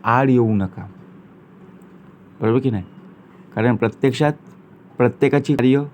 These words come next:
प्रत्येकाला पुढे नेत असतात, परंतु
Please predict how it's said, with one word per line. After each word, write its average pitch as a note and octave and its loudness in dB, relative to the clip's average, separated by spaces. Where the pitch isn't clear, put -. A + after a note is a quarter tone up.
प्रत्येकाला C3 0
पुढे A#2+ 2
नेत A#2 0
असतात, A#2 -6
परंतु C#3 4